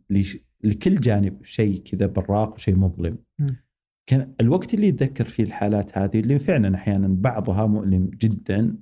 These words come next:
Speaker 1: يبدأ يتذكر الجانب الثاني من التخصص، اللي الحالات اللي فعلًا تغيرت حياتها واللي فعلًا،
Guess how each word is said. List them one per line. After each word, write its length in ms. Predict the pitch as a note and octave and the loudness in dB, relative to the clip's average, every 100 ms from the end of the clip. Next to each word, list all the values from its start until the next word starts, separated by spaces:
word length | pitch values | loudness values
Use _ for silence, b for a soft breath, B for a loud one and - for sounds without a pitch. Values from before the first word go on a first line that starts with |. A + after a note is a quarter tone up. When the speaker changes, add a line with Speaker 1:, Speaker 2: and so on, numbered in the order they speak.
| - | -2
Speaker 1:
يبدأ 300 | B2+ B2 C#3 | -2 0 0
يتذكر 480 | B2 A2+ A2 A#2 G#2+ | 0 0 -2 0 0
الجانب 360 | F#2 G2+ G2 | 2 2 0
الثاني 360 | F#2 - F#2+ F#2 | -2 -2 0 2
من 120 | F2 | 0
التخصص، 640 | E2 F2 - F#2+ - G#2+ | -4 -8 -8 -6 -4 -4
اللي 140 | G2 G2 | -2 -2
الحالات 520 | F#2 G#2 G#2+ A#2 - | -2 -2 0 0 0
اللي 180 | G#2 G2 | 0 0
فعلًا 420 | A2+ B2+ A2+ G#2 | 0 0 2 0
تغيرت 520 | - G2 G2 F#2+ F2 | 0 0 0 0 -4
حياتها 640 | - F2+ F#2 F#2 - F2+ F#2 | -4 0 0 -2 -4 -4 -2
واللي 320 | F#2 F2+ F#2+ | -2 -2 -2
فعلًا، 500 | - G#2+ G2 G2+ | -2 -2 0 0